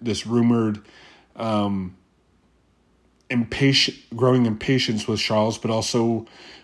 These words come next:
with the team if they continue to shoot themselves in the foot.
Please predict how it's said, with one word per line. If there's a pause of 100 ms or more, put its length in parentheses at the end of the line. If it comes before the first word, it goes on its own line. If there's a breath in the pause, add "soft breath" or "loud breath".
(120)
with
the
team
if
they
continue
to (960)
shoot
themselves
in
the
foot.